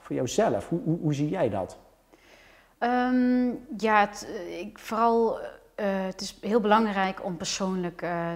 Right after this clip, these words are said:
Speaker 2: te, te groeien. Op mo-, eh, en dat is nodig om soms boven, over bepaalde klachten of bepaalde, ehm, ja, als, eh, gevoelens heen te stappen. Kijk, en dan, eh, red je het niet meer met wat je tot doen wist.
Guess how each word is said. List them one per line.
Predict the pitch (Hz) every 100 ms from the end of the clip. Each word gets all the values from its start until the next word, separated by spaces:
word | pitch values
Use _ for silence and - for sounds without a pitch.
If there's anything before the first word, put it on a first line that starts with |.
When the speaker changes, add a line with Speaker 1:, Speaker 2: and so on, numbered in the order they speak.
| 170
Speaker 2:
te, | 147 180
te | -
groeien. | 165 180 185 156 147 - - - -
Op | - 170
mo-, | 180 175
eh, | - 170 160 -
en | 185
dat | 175
is | 175
nodig | 185 208 233 254 269 320 - - - _
om | 233 240
soms | - 208 202 -
boven, | 190 214 185 - _
over | - 208 196
bepaalde | 175 175 196 185 185 175 180 180
klachten | 202 202 202 - 202 196
of | 180
bepaalde, | 170 - 185 180 180 180 175 - - - -
ehm, | 180 180 185 180 180 180 -
ja, | 208 196
als, | 180 190
eh, | - - 107
gevoelens | - 190 - 233 214 208 -
heen | - 190 202
te | 202
stappen. | - - 160 - 247 339 - - - -
Kijk, | - 196 185
en | 214 202
dan, | 220 208 196 175
eh, | 185 185 180 180
red | 226
je | 208
het | 185
niet | 233 220
meer | 214 196
met | 190 - - - - _ -
wat | 190 190
je | 196
tot | 185 -
doen | 214 208 196 190
wist. | 180 180 247 - -